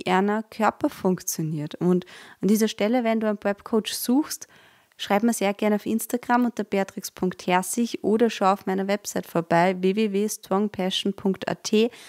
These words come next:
Da siehst du auch nochmal genau, was alles im Coaching enthalten ist. Und wie gesagt, ich brenn so dafür und dann eben auch so, ähm, von anderen Coaches so als Coach wahrgenommen werden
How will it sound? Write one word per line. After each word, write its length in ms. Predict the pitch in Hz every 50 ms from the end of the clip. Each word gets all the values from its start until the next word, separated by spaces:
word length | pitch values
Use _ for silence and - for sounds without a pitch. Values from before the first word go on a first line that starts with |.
| - - _ _
Da 140 | - - 202
siehst 260 | 196 - 214 202 -
du 100 | - -
auch 100 | - 190
nochmal 280 | 202 202 196 196 196 190
genau, 340 | - 202 190 190 180 185 190
was 200 | 196 196 190 -
alles 320 | - - 185 185 180 -
im 100 | 185 180
Coaching 420 | - - 208 196 - - 190 190
enthalten 600 | 185 180 175 - - - 185 185 185 _ - 185 - -
ist. 260 | - 214 240 220 - - - - - - - - - - - - _ -
Und 480 | 160 175 180 180 180 185 185 - - - -
wie 100 | - 196
gesagt, 500 | - 208 196 - 190 202 202 - - -
ich 80 | 180
brenn 300 | - - 180 190 196 220
so 160 | 226 - - 185
dafür 480 | 175 175 170 - - - 175 170 170
und 180 | 170 170 - -
dann 200 | 175 180 185 -
eben 420 | - - 180 190 185 190 190 - - _
auch 260 | - - 175 180 180
so, 380 | 185 - - 190 185 180 180 180 - - - - - - - - _ _ _ _ - _ _ _ - -
ähm, 240 | - 175 180 175 175
von 160 | - - -
anderen 280 | - 185 208 202 208 196
Coaches 800 | - - - 214 226 220 - - 196 190 196 208 220 - - - _ _
so 180 | - - 196
als 180 | 185 185 - -
Coach 340 | - 226 220 220 - - -
wahrgenommen 720 | 180 180 185 - 190 185 180 175 175 185 180 180 175 180
werden 760 | 190 185 180 170 180 185 190 190 196 202 208 214 220 208